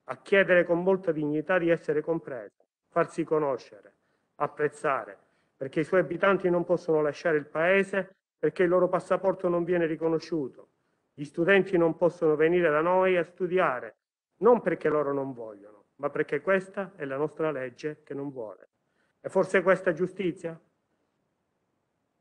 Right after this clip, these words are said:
Eppure è un popolo pacifico, non ha bombardato nessuno, eppure al suo interno convivono comunità di fede religiose diverse.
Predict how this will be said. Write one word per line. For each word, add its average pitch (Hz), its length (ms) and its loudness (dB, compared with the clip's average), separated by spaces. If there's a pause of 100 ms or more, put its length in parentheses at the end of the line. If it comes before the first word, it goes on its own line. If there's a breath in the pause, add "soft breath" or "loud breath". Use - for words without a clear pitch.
(200)
Eppure 180 280 2
è - 20 10
un 185 220 6
popolo 185 400 6
pacifico, 165 640 0
non 139 160 -4
ha 156 80 0
bombardato 170 580 2
nessuno, 156 640 -2 (280)
eppure 214 360 4
al 196 100 4
suo 202 120 4
interno 196 480 4
convivono 180 640 2
comunità 175 500 0
di 165 100 -2
fede 165 280 0
religiose 156 520 -4
diverse. 143 640 -8